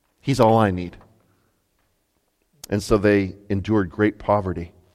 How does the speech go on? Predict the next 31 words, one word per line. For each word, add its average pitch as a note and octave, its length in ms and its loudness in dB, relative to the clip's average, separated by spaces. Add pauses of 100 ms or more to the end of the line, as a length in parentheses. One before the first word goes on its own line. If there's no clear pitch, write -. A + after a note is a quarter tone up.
(1200)
Christians B2+ 460 2
in A#2 100 -2
Smyrna A#2 340 2
lost A2 320 4
their G2+ 120 2
right G#2 300 4
to - 120 -4
employment. G2 580 0
They G2 120 0
lost, A#2+ 400 2
lost A#2 320 2
the G2 80 -10
right A2+ 240 4
to G#2+ 80 -2
buy G#2 540 2
and E2+ 220 -2
sell. G#2 560 0 (1400)
But G#2+ 160 0
Jesus F#3 340 -2
says - 420 4
that A#2 100 -10
he A2+ 120 -4
knows A2 440 2
these F#2 200 -4
things. F#2 200 -6
He A2+ 100 -4
knows C#3 580 4 (220)
their A#2+ 140 4
suffering, A2 480 4
their F#2+ 80 -2
tribulation. A2+ 800 2